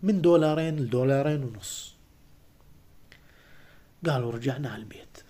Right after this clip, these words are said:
طبعًا قال: "مو، مو ذهب هو، بس إحنا فرحانين، يعني،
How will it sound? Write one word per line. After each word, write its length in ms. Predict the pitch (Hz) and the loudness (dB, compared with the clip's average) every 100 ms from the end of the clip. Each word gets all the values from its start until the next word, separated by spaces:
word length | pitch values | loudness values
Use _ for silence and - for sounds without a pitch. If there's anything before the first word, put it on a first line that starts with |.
| - | 0
طبعًا 400 | 165 147 165 151 - - - 147 | 0 2 -2 -4 -8 -20 -4 0
قال: 140 | 131 - | 0 -2
"مو، 240 | 151 151 175 | -2 2 2
مو 280 | 180 226 | 4 4
ذهب 320 | 247 214 196 143 | 8 8 8 8
هو، 260 | 156 185 | 6 6
بس 320 | 196 - - | 6 0 -6
إحنا 220 | - 208 170 | -6 0 4
فرحانين، 600 | 165 127 147 151 180 113 | 4 4 4 4 2 -2
يعني، 200 | - | -8